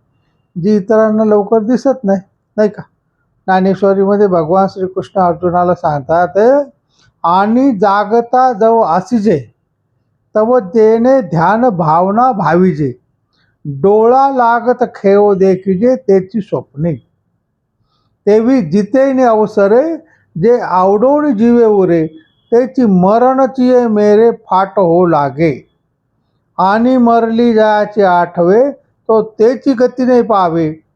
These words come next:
म्हणून सदा स्मरावे मातेची तुवा.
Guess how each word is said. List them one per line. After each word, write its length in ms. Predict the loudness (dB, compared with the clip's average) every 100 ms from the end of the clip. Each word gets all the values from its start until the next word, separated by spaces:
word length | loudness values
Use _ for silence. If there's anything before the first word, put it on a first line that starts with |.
| -10
म्हणून 420 | -2 0 2 0
सदा 400 | 0 0 0 -2
स्मरावे 680 | -2 -2 0 2 0 2 0
मातेची 720 | 0 0 -2 -2 -2 -2 -8
तुवा. 580 | -6 -2 2 2 0 -4